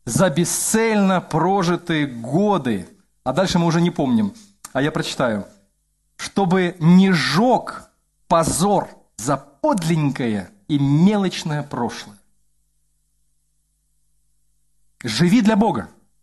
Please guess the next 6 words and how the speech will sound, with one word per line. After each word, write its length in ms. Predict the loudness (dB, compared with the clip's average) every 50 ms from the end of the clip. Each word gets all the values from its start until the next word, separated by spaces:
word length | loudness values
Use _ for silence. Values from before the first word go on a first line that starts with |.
| _ _ _ _ _ _ _ _
создавшего 720 | -6 -4 -2 -2 -2 0 2 2 2 2 2 0 -2 0
бескрайнюю 540 | 0 -2 -2 -2 -2 -2 0 2 2 0 0
вселенную. 540 | 0 0 0 0 0 0 -2 -4 -6 -10 -14 _ _ _ _ _ _ _ _ _ _ _ _ _ _ _ _ _ _ _ -8
Осознай 520 | -6 -4 -4 -2 0 2 2 2 2 0
свою 320 | 0 -2 -2 0 0 0 -2
скромную, 760 | -4 -4 -2 -2 0 2 2 2 2 2 0 -2 -2 -6